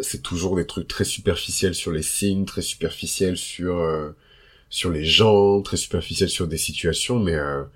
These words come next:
il y a rien de super-, <laughs> il y a rien de superficiel dans la maison huit, en fait. S'il y a une maison qui est l'antithèse de la superficialité, c'est la maison huit. Il y a R.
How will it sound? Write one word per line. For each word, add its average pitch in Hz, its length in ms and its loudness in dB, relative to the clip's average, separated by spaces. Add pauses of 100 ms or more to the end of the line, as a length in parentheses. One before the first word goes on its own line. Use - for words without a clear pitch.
(240)
il 87 60 2
y 85 40 4
a 80 80 2
rien 78 440 0
de 123 40 0
super-, 104 300 0 (100)
<laughs> - 80 2
il 165 800 6 (600)
y 92 80 0
a 82 100 -4
rien - 460 6
de 160 40 2
superficiel 135 640 8
dans 113 100 8
la 104 80 8
maison 104 280 2
huit, 104 200 0
en 80 60 -2
fait. - 260 -6
S'il - 180 2
y - 40 4
a - 80 -2
une 110 140 2
maison 110 280 4
qui - 200 -4
est - 20 4
l'antithèse 98 580 4
de 95 60 4
la 90 60 4
superficialité, 92 800 -2
c'est - 240 0
la 104 100 4
maison 104 240 2
huit. 107 240 0 (560)
Il 90 60 2
y 92 40 4
a - 220 -2
R. 151 380 6